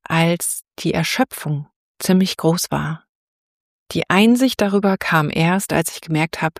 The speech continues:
unser Sohn macht auch gar nicht mehr gerne mit im Förderthema. Unsere Beziehung leidet darunter.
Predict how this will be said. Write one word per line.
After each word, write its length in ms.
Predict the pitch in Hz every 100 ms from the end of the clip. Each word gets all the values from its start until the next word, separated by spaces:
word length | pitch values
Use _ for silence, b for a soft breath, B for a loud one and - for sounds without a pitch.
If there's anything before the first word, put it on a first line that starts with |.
| -
unser 240 | 175 175
Sohn 220 | 170 190 196
macht 220 | 180 -
auch 120 | 170
gar 160 | 165 180
nicht 200 | 185 170
mehr 140 | 170
gerne 280 | 175 175 175
mit 440 | 180 240 - - _ -
im 160 | 156
Förderthema. 920 | - - 156 165 - 165 160 170 180 _ _ _ _ -
Unsere 260 | 175 165 165
Beziehung 600 | 160 - 220 220 175 156
leidet 440 | 151 170 185 143 -
darunter. 680 | 147 151 151 - - 156